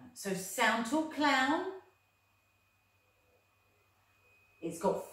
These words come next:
four phonemes. So you need to have four sound buttons at the end, don't you? Clown.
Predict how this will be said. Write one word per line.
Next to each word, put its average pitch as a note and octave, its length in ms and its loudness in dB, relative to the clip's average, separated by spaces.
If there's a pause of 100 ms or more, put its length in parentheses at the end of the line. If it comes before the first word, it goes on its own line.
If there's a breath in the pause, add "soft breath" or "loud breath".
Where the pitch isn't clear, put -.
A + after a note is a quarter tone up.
(120)
four C4+ 360 8
phonemes. G#3 840 2 (460)
So - 140 -8
you E3 180 0
need D#3+ 180 -6
to - 80 -12
have E3 180 -8 (120)
four F#3 240 4
sound A#3 360 4
buttons E3+ 400 2
at D#3+ 120 -2
the F#3 160 2
end, - 280 4
don't D#3+ 280 2
you? C3 240 -4 (480)
Clown. G#3 1040 4